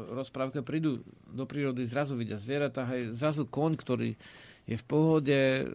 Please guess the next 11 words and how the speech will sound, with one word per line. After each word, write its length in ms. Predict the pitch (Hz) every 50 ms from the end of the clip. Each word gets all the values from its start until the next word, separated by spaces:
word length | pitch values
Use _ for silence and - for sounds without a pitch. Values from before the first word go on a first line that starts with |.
| - - - - -
pohľadkať 500 | - 135 139 143 156 156 - - 151 143
sa 120 | - 143
dá 140 | 139 131 135 95
a 80 | 92 117
tak, 320 | - 123 139 160 156 - - - - - - - - _ _ _ _
tak, 140 | - 135 120
e, 60 | - - - 131 131
dosť, 400 | - - - - 196 233 226 156 - -
dosť 320 | - 131 - 185 202 170 - -
zlé 240 | 131 107 131 135 147 180 180
je, 140 | 156 147